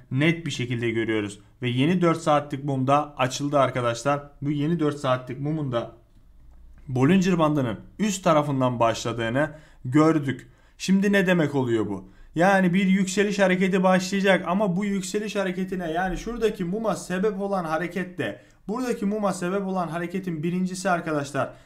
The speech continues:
Seek V R'da alım yapılıyor. İnsanlar Seek V R alıyor. Bu ne demek oluyor? Bu neye yarayacak? Ne iş,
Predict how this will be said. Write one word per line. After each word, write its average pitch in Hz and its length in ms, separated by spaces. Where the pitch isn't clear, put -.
Seek 208 380
V 180 200
R'da 190 140
alım 175 320
yapılıyor. 165 520
İnsanlar 185 560
Seek 185 460
V 165 60
R 180 160
alıyor. 131 420
Bu 208 120
ne 233 160
demek 170 280
oluyor? 135 360
Bu 190 220
neye 190 160
yarayacak? 143 680
Ne 190 180
iş, 202 220